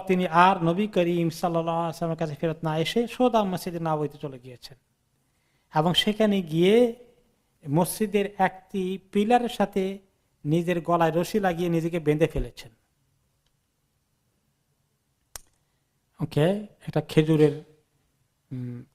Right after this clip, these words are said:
খুঁটি ছিল, খেজুর গাছের কাণ্ডের সেই খুঁটির সঙ্গে ওনাকে বেঁধে ফেললেন আর বললেন, "আল্লাহ লা আবরাহু মাকানি হাযা হাত্তা ইয়াতুব আল্লাহু আলাইয়া মিম্মা সানাআতু", যে আমার আল্লাহ যতক্ষণ পর্যন্ত আমার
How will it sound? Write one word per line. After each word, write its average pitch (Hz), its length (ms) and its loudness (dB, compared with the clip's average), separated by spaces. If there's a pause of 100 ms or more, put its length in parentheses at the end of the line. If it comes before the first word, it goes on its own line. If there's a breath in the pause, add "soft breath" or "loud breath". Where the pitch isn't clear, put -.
(160)
খুঁটি 175 300 -2
ছিল, 233 380 -2 (140)
খেজুর 143 440 -2 (320)
গাছের 139 220 -4
কাণ্ডের 196 380 0
সেই 180 140 -6
খুঁটির 214 280 -2
সঙ্গে 233 300 2
ওনাকে 165 360 -2
বেঁধে 147 280 0
ফেললেন 117 420 -12 (840)
আর 156 240 6
বললেন, 160 520 4 (640)
"আল্লাহ 180 380 8
লা 185 220 6
আবরাহু 202 500 2
মাকানি 202 600 4
হাযা 208 480 0
হাত্তা 226 300 0
ইয়াতুব 214 440 2
আল্লাহু 190 280 6
আলাইয়া 214 560 4
মিম্মা 220 420 6
সানাআতু", 170 600 0 (840)
যে 170 100 2 (120)
আমার 220 260 6
আল্লাহ 185 360 4
যতক্ষণ 214 320 2
পর্যন্ত 202 340 -4
আমার 185 240 2